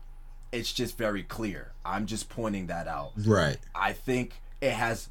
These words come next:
Speaker 1: a great, a lot of potential from what we've seen, you know what I'm saying? Like I said, nin-,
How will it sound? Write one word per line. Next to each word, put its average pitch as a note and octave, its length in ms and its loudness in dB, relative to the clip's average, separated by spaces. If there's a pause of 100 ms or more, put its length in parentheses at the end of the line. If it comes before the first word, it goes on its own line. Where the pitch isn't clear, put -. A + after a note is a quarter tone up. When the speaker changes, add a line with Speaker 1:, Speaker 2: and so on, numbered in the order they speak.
(120)
Speaker 1:
a G#2 160 0 (120)
great, A2+ 320 -2
a G#2 60 -4
lot G#2+ 300 4
of A2+ 80 -2
potential B2 640 -2 (160)
from B2 200 2
what A#2 140 2
we've A2+ 180 2
seen, B2+ 280 2
you B2 80 2
know A#2+ 40 4
what A#2 40 2
I'm A#2 60 -2
saying? A#2+ 360 2
Like G#2 160 0
I G#2 60 2
said, G2+ 260 -2
nin-, G2 220 -2